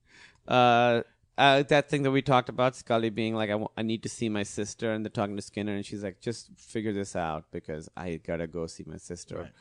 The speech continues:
Speaker 1: Uh, I thought that was really cool because Mulder's been so rigid, and now sh-, he's got this person who's sort of softening him up, and not just, you know, it's not just about the truth, it's about justice, like, that kind of stuff. I, I f-, I feel like they do a good job
Speaker 2: Yeah,
Speaker 1: of
Speaker 2: it's the meaning of the quest,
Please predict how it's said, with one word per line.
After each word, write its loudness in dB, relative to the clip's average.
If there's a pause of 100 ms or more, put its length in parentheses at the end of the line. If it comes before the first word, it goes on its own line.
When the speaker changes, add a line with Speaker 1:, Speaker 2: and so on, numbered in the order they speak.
(400)
Speaker 1:
Uh, -4
I -6
thought -2
that -2
was -6
really -6
cool -6
because -8
Mulder's -6
been -10
so -6
rigid, -2
and -10
now -6
sh-, -16
he's -12
got -4 (120)
this -14
person -8
who's -12
sort -8
of -10 (580)
softening 2
him 0
up, 0
and 0
not 0
just, -10 (200)
you -4
know, -2
it's -10
not -2
just -10
about -2
the -4
truth, -10
it's -16
about -2
justice, -6
like, -10
that -4
kind -12
of -16
stuff. -10
I, -6 (220)
I -8
f-, -14
I -14
feel -6
like -4
they -6
do -4
a -10
good -12
job -4
Speaker 2:
Yeah, -4
Speaker 1:
of -2
Speaker 2:
it's -6
the -6
meaning -4
of -8
the -10
quest, -10